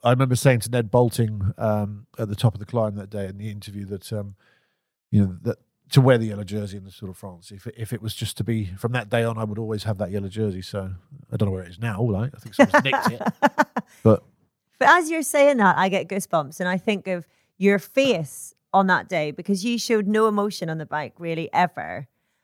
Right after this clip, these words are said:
Speaker 2: What was going through your mind as you were hearing those riders dropping? 'Cause I'm, I'm getting a little flash of excitement even thinking
Speaker 1: Yeah,
Speaker 2: about
Speaker 1: well,
Speaker 2: what
Speaker 1: that,
Speaker 2: that would
Speaker 1: that
Speaker 2: feel
Speaker 1: was
Speaker 2: like. Did you feel excited? Did you feel
Speaker 1: No, I think you just, it's
Speaker 2: an
Speaker 1: just
Speaker 2: adrenaline spike or
Speaker 1: confirmation.
Speaker 2: anything?
Speaker 1: It's like, with, yeah, I suppose, yeah.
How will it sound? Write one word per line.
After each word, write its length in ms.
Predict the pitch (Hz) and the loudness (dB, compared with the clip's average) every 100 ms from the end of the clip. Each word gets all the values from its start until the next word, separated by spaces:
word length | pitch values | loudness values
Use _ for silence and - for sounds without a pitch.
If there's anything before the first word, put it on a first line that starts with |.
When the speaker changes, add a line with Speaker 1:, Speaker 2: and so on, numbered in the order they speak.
| _ _ _ | _ _ _
Speaker 2:
What 400 | 190 254 269 - | 6 8 8 4
was 260 | 208 220 214 | 0 0 2
going 260 | 208 202 | 0 -2
through 160 | 202 202 | -2 -4
your 180 | 190 180 | -2 0
mind 280 | 180 180 175 | 0 0 -4
as 100 | 175 | -8
you 80 | |
were 40 | 175 | -8
hearing 320 | 175 175 175 | -4 -4 -4
those 200 | 170 156 | -6 -6
riders 320 | 165 156 156 | -4 -4 -6
dropping? 320 | - 156 151 156 | -6 -8 -8 -14
'Cause 180 | 175 | -2
I'm, 300 | 196 208 214 - | 0 2 0 0
I'm 240 | 202 214 | 2 2
getting 240 | 202 180 175 | 0 -4 -4
a 80 | 170 | -2
little 240 | 165 165 | -2 -4
flash 340 | - 175 175 | -4 -2 -2
of 60 | 156 | -8
excitement 440 | - - 139 160 - | -6 -2 -2 -6 -10
even 260 | 180 170 | -8 -8
thinking 340 | 170 190 185 156 | -6 -4 2 6
Speaker 1:
Yeah, 180 | 160 131 | 6 6
Speaker 2:
about 40 | |
Speaker 1:
well, 0 | |
Speaker 2:
what 100 | 147 | 6
Speaker 1:
that, 60 | 190 | 4
Speaker 2:
that 60 | 170 | 4
would 60 | 175 | 0
Speaker 1:
that 80 | |
Speaker 2:
feel 80 | 196 | 2
Speaker 1:
was 80 | 151 | 0
Speaker 2:
like. 140 | - | 0
Did 140 | 208 208 | -2 -2
you 100 | 262 | 0
feel 220 | 330 330 | 2 4
excited? 580 | 320 - 320 302 202 156 | 4 2 -2 -2 -4 -6
Did 140 | 185 | -8
you 60 | 220 | -10
feel 240 | - 185 | -2 4
Speaker 1:
No, 480 | 220 208 185 165 160 | 8 8 10 8 6
I 80 | 151 | 0
think 180 | - 160 | -2 -2
you 60 | 139 | -2
just, 280 | 147 - | -2 -4
it's 100 | 160 | 2
Speaker 2:
an 60 | 240 | 4
Speaker 1:
just 100 | 262 | 6
Speaker 2:
adrenaline 260 | 330 311 269 | 6 6 6
spike 40 | |
or 60 | - | 4
Speaker 1:
confirmation. 340 | - 208 226 | 4 4 2
Speaker 2:
anything? 360 | 240 294 - 160 | -2 -2 -6 -6
Speaker 1:
It's 120 | 135 | -2
like, 160 | 151 139 | -2 -2
with, 160 | 143 | -2
yeah, 220 | 160 151 | 2 2
I 60 | 127 | 0
suppose, 280 | - 170 131 | -2 -2 0
yeah. 440 | 147 147 135 113 | 0 2 2 -2